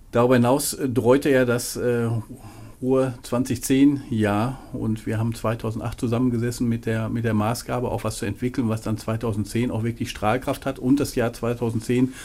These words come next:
auch wirklich überdauern könnte. Das alles im Hintergrund und, ähm, ja, dazu die Partner und damals auch eine Oberbürgermeisterin, die uns auch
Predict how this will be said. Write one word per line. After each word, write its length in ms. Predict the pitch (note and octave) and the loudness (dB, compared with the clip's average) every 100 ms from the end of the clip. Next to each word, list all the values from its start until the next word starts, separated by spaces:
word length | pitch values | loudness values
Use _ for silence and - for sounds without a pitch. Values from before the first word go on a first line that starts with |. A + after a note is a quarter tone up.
| - | -8
auch 140 | A#2+ G#2+ | -2 0
wirklich 200 | A#2+ B2+ | 2 0
überdauern 580 | A2+ A2+ A#2 C3 G2 | 0 4 6 8 6
könnte. 320 | F#2 F#2+ F#2 G2+ - - - | 2 -2 -2 -6 -12 -18 -2
Das 240 | B2+ - | 0 0
alles 340 | - B2 C3+ - | -2 -2 -2 -2
im 140 | A2+ | 0
Hintergrund 640 | B2 C#3+ C#3 C3+ D3 D#3 - - - - | 2 2 0 2 2 0 -6 -18 -14 -6
und, 280 | A#2+ A#2+ A#2 | -2 -2 -2
ähm, 420 | A2+ A2+ A#2 A2+ - - - | -2 0 0 -2 -8 -20 -10
ja, 220 | - A2 G#2+ - - - - - E3 - | -8 -8 -12 -18 -20 -20 -20 -18 -14 -8
dazu 400 | G#2+ - C#3 D3 | -8 0 0 2
die 120 | B2 | -2
Partner 640 | A#2+ B2 D#3 D3 D3+ D3 - | 0 -2 0 -2 -2 -4 -10
und 320 | - C3+ - - - - | -2 0 0 -4 -14 -2
damals 380 | B2+ C#3 C3 | 2 2 2
auch 100 | G2+ | 0
eine 120 | A#2 A2+ | 2 2
Oberbürgermeisterin, 960 | C3+ C#3 C#3 C3+ C3 C3+ C#3 C3+ C3+ | 2 2 0 2 0 -2 -2 2 4
die 100 | B2 | 4
uns 180 | A2 A#2 | 0 -2
auch 280 | E2+ B2+ | 0 0